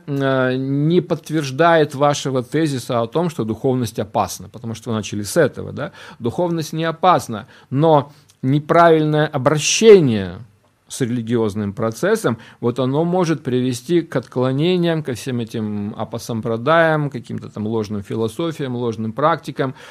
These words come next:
и, в конце концов, к деградации. Вот, э, то есть есть такие вот, ну, апасампрадаи, то есть эти вот ложные направления духовной жизни, которые внешне похожи на духовность, но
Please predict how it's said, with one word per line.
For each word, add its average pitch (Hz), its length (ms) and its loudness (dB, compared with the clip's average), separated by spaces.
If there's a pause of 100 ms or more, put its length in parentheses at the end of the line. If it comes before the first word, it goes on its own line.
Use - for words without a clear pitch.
(180)
и, 120 80 -8
в 101 80 -8
конце 131 260 -2
концов, 127 420 -4
к 101 240 -12
деградации. 113 680 -4 (420)
Вот, 101 260 -4
э, 110 360 -4
то 120 120 0
есть 113 260 -2
есть 110 360 -2
такие 104 460 -4
вот, 101 220 -10
ну, 104 500 -8 (240)
апасампрадаи, 120 1040 2
то - 120 -8
есть - 140 -12
эти 101 140 -12
вот 98 160 -10
ложные 107 560 0
направления 107 800 -2
духовной 107 580 -6
жизни, 143 460 -6
которые 117 420 -4
внешне 117 480 0
похожи 101 580 -6
на 101 220 -6
духовность, 131 640 -4
но 135 220 0